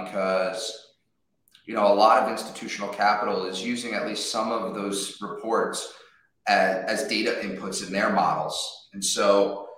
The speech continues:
uh, it, you know, that, that's super interesting. Um, and I think one of the things that I am, that's made it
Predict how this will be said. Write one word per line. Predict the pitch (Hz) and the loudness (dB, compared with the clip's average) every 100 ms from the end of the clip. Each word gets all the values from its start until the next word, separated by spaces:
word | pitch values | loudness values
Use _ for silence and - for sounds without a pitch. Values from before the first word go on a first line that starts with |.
| - - | -20 -4
uh, | 95 92 90 - - - | 0 2 0 -4 -8 -14
it, | 101 - | -14 -10
you | 101 | -6
know, | 90 92 - | -4 -4 -2
that, | 101 92 - | 2 4 2
that's | 95 - - | -2 -4 -4
super | 120 - 101 87 - - - _ _ _ - | -6 -6 -4 -4 -4 -8 -14 _ _ _ -12
interesting. | 98 - - 87 80 - - _ 101 | -8 -8 -10 -10 -10 -12 -20 _ 2
Um, | 95 90 90 90 - - _ _ _ - | 4 4 2 -2 -8 -16 _ _ _ -4
and | 117 110 107 104 101 - - _ _ _ _ _ _ _ _ _ _ - | 0 2 2 -2 -4 -10 -16 _ _ _ _ _ _ _ _ _ _ -2
I | 127 | 2
think | 123 180 - | 2 0 -2
one | 131 143 | -2 0
of | 139 | 0
the | 135 | 0
things | 117 107 98 | -2 -2 -4
that | 101 | 2
I | 101 98 | 4 4
am, | 101 101 98 95 - - - _ _ _ _ _ _ _ _ _ | 4 2 2 -2 -4 -12 -20 _ _ _ _ _ _ _ _ _
that's | - 110 113 | 0 0 0
made | 110 113 117 | 2 2 2
it | 104 - - - | 0 0 -6 -10